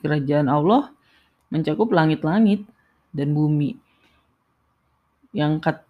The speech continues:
dalam bahasa Inggris, langit-langit yang banyak ini diartikan heavens, surga. Nah, ini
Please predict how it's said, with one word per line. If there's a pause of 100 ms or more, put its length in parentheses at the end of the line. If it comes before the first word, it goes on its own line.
dalam (720)
bahasa
Inggris, (560)
langit-langit
yang
banyak
ini
diartikan
heavens, (720)
surga. (540)
Nah,
ini